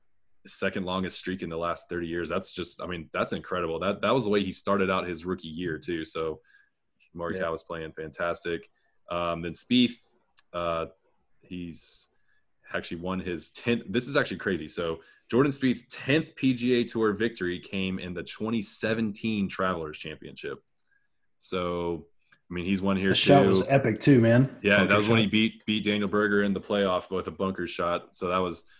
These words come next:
Speaker 1: I mean, a lot of guys have history here. I'm excited about this group as well. I specifically kind of want to,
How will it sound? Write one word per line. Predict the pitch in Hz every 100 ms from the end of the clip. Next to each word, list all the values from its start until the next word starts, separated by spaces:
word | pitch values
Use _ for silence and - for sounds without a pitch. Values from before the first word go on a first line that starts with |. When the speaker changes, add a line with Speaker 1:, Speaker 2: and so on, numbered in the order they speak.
| -
Speaker 1:
I | 95
mean, | 90
a | 85
lot | 107 156
of | 147
guys | 135 127
have | 104
history | 117 113 107 104
here. | 104
I'm | 104 113
excited | 101 104 98
about | 95 92
this | 92 -
group | 92 87
as | 80
well. | 90 90
I | 92 90 - _ _
specifically | - 101 113 98 92
kind | 90 92 90
of |
want | 87
to, | 87